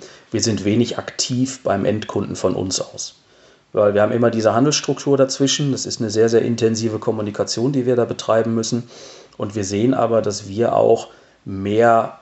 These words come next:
an den Endkunden müssen. Und wenn ich vom Endkunden spreche, dann ist das wirklich der Verputzer, der Anwender der Maschine. Und dieses, diese Definition von Kunde,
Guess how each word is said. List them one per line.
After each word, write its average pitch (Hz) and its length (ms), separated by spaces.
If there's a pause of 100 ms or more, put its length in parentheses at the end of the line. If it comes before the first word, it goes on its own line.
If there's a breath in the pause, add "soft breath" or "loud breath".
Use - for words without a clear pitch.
an 98 180
den 101 160
Endkunden 101 640
müssen. 85 300
Und 87 120
wenn 95 80
ich 98 100
vom 95 140
Endkunden 113 400
spreche, 104 320
dann 101 120
ist - 120
das 101 120
wirklich 101 280
der 101 160
Verputzer, 104 680
der 101 280
Anwender 104 500
der 95 120
Maschine. 131 520 (760 soft breath)
Und 101 220
dieses, 107 580
diese 101 220
Definition 113 640
von 95 240
Kunde, 185 580